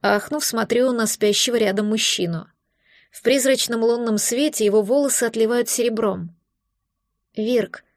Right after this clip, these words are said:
Трясу его за руку. Арелия. Лорд притягивает меня к себе, целует оголённую грудь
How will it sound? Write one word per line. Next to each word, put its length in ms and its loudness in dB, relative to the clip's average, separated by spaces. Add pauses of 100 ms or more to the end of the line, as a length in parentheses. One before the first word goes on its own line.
(460)
Трясу 360 4
его 200 4
за 180 2
руку. 420 -4 (1000)
Арелия. 680 -4 (1000)
Лорд 420 4
притягивает 680 2
меня 240 -2
к 40 -6
себе, 340 0
целует 400 0
оголённую 560 0
грудь 360 0